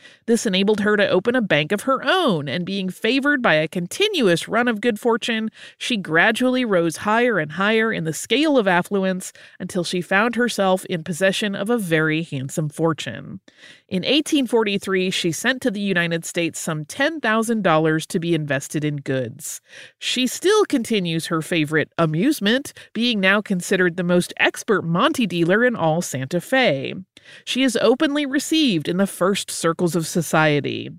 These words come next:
I doubt, in truth, whether there is to be found in the city a lady of more fashionable reputation than this same Tules, now known as Señora Doña Gertrudis Barcelo."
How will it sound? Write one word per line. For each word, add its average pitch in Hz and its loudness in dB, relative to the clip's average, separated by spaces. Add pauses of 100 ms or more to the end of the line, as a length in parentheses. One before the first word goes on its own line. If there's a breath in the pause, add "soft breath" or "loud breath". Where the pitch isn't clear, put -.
(340 loud breath)
I 214 4
doubt, 185 2
in 277 0
truth, 196 2
whether 180 4
there 190 0
is 247 -2
to 240 -4
be 254 -2
found 226 0
in 247 -2
the 269 -2
city 180 0 (240 loud breath)
a 226 2
lady 220 2
of 220 0
more 185 2
fashionable 233 2
reputation 165 0 (220 loud breath)
than 208 0
this 175 4
same 156 0
Tules, 147 -2
now 208 4
known 175 0 (240 loud breath)
as 180 0
Señora 196 0
Doña 170 2
Gertrudis 175 2
Barcelo." 143 -2